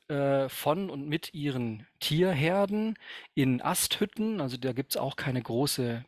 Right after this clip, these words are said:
Besiedlung heutzutage. Und die, ähm,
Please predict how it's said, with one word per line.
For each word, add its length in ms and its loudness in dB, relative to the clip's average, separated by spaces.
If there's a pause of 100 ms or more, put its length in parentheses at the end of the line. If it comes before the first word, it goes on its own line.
Besiedlung 600 2
heutzutage. 800 0 (520)
Und 440 2
die, 500 4
ähm, 600 2